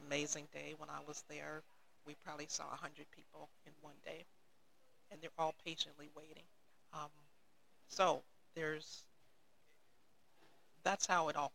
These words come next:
came to be. Um, currently, uh, we're hoping that an addiction center will open up in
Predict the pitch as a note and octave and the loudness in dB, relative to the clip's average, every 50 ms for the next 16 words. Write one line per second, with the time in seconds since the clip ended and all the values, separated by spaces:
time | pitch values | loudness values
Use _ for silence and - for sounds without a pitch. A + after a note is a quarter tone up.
0 | - - - - - - - - - - - - - - - - - - - - | -4 -12 -16 -16 -16 -16 -14 -14 -16 -16 -16 -20 -20 -20 -20 -20 -20 -20 -20 -20
1 | - - - - - - - - - - - D#3+ D#3+ D3 D3+ D3 C#3 - - - | -20 -20 -20 -20 -20 -20 -20 -20 -20 -18 -16 -16 -14 -14 -16 -18 -18 -20 -20 -8
2 | - F3+ E3+ E3+ - F3 F3+ F3 F3+ F3+ F3 - - - - - - - - - | -2 0 0 0 0 -2 -4 -2 -2 -4 -6 -8 -12 -18 -20 -20 -20 -20 -20 -20
3 | - - - - C#3+ D3+ C#3+ D3 D3 D3 D3 D3+ - - D#3+ D#3+ - - D#3+ D#3+ | -20 -20 -18 -12 -10 -10 -10 -10 -8 -10 -10 -10 -6 -6 -6 -6 -6 -8 -10 -8
4 | D#3+ D3 C#3+ D#3 D3 C#3+ C#3+ - - E3 - - - F#3 F#3 F#3 - - F#3 F3+ | -6 -6 -6 -6 -6 -8 -8 -6 -6 -6 -4 -4 -4 -4 -6 -8 -8 -6 -8 -8
5 | - - F#3+ F3+ F#3 F3+ F3 E3 - - E3 D#3+ - E3 D#3+ E3 D#3+ E3+ - - | -8 -8 -4 -4 -4 -2 -2 -4 -2 -2 -4 -4 -6 -10 -10 -10 -10 -10 -10 -12
6 | - - - - - D#3 | -18 -20 -20 -20 -18 -18